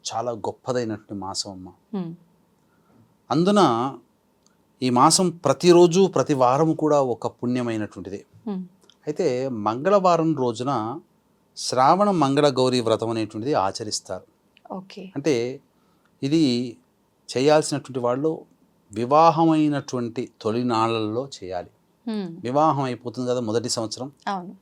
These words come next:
Speaker 1: మళ్ళీ ఆ వివాహమైన మొదటి సంవత్సరం పూర్తయ్యే లోపల ఈ శ్రావణ మాసం అంటూ ఒకటి వస్తుంది కదా.
Speaker 2: వస్తుంది.
Speaker 1: అప్పుడు కొత్త కోడలు ఈ యొక్క
Speaker 2: వ్రతాన్ని.
Speaker 1: కార్యక్రమాన్ని, వ్రతాన్ని ఆచరించాలి.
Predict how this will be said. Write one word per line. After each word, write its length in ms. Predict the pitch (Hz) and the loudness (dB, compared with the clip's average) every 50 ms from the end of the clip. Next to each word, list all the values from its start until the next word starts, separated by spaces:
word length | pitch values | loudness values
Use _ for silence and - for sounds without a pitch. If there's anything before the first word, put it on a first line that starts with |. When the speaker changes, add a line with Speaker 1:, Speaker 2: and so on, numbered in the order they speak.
| _ _ _ _ _ _ - 131 | _ _ _ _ _ _ -4 -2
Speaker 1:
మళ్ళీ 400 | 143 156 170 180 175 156 156 135 | 0 2 2 2 2 2 2 2
ఆ 160 | - 127 127 | 2 2 2
వివాహమైన 600 | 127 135 143 143 160 170 160 143 156 156 156 156 | 4 2 2 4 6 6 6 6 4 2 2 2
మొదటి 300 | 151 131 127 131 151 147 | 0 0 2 2 2 4
సంవత్సరం 320 | 143 151 147 139 - 156 139 | 4 4 4 4 4 2 0
పూర్తయ్యే 340 | 135 143 143 135 151 139 | 0 -2 0 4 4 4
లోపల 240 | 135 135 135 147 160 | 4 4 4 6 6
ఈ 60 | 165 | 6
శ్రావణ 280 | 160 - 131 127 143 156 | 6 6 4 4 4 4
మాసం 280 | 156 151 147 139 147 147 | 4 2 2 0 0 -2
అంటూ 180 | 139 131 143 | -2 -2 -2
ఒకటి 120 | 131 127 120 | -2 -2 -4
వస్తుంది 360 | - - - 135 127 127 127 | -4 -4 -4 -2 -2 -2 -2
కదా. 100 | 123 143 | -4 -6
Speaker 2:
వస్తుంది. 420 | 151 180 170 160 165 - - - - _ _ _ - | -6 -8 -8 -8 -10 -12 -16 -18 -20 _ _ _ -2
Speaker 1:
అప్పుడు 760 | 127 - - _ - 254 247 247 185 147 135 135 147 160 180 - _ _ _ _ _ _ _ - | -2 -2 0 _ 2 4 8 8 8 8 6 4 2 0 -2 -6 _ _ _ _ _ _ _ -6
కొత్త 260 | - 139 139 - 202 | -6 -4 -2 0 0
కోడలు 500 | 190 190 165 147 135 127 143 208 - - - | 0 4 4 2 2 2 0 -2 -2 -4 -6
ఈ 100 | 139 123 | -4 -2
యొక్క 280 | 120 110 - - - - | -2 -2 -2 -2 -4 -4
Speaker 2:
వ్రతాన్ని. 400 | - - _ _ _ - 208 190 | -4 -4 _ _ _ -8 -6 -2
Speaker 1:
కార్యక్రమాన్ని, 760 | 110 113 131 147 147 - - 160 147 135 127 123 131 160 - | 2 2 2 2 2 -2 -2 -2 0 0 0 -2 -2 -4 -4
వ్రతాన్ని 460 | 156 117 107 107 - 139 135 143 147 | -2 -2 -2 -2 -2 -4 -4 -4 -4
ఆచరించాలి. 720 | 123 92 104 107 - - 123 113 95 - - 101 95 98 | -6 -6 -8 -10 -10 -10 -12 -12 -12 -12 -12 -14 -14 -16